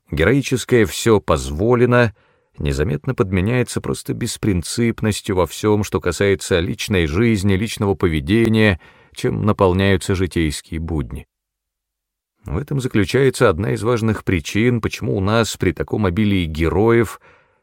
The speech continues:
так мало просто порядочных, дисциплинированных, трудоспособных людей.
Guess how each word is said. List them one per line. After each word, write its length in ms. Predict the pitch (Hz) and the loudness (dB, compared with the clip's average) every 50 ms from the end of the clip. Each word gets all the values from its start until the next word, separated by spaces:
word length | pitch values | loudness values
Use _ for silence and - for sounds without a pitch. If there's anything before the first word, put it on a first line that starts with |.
| _ _ _ _ _ _ _ - | _ _ _ _ _ _ _ -4
так 200 | 147 143 - - | -4 -4 -2 0
мало 360 | 110 120 135 135 127 127 117 | 0 2 2 4 4 2 2
просто 380 | - 131 135 - - - 123 - | 2 -2 -6 -6 -6 -8 -8 -4
порядочных, 840 | - 113 104 92 98 110 110 104 107 98 - - 104 101 92 78 | 0 2 4 4 4 4 4 2 0 -2 -4 -4 -4 -2 -2 -2
дисциплинированных, 1300 | 80 113 120 - - - 104 - 117 101 92 95 113 123 123 120 117 107 117 110 107 95 - - _ _ _ _ _ _ _ | -2 -4 -4 -4 -4 -4 0 2 2 4 4 4 2 2 4 4 4 4 4 2 2 0 -2 -6 _ _ _ _ _ _ _
трудоспособных 1000 | - 135 135 120 139 131 - - - 113 - - - 101 85 76 82 78 76 - | -4 -2 0 0 0 0 0 2 0 0 2 2 2 2 2 2 0 -4 -4 -4
людей. 460 | 90 92 90 80 80 69 78 73 - | -6 -6 -6 -4 -6 -6 -6 -8 -16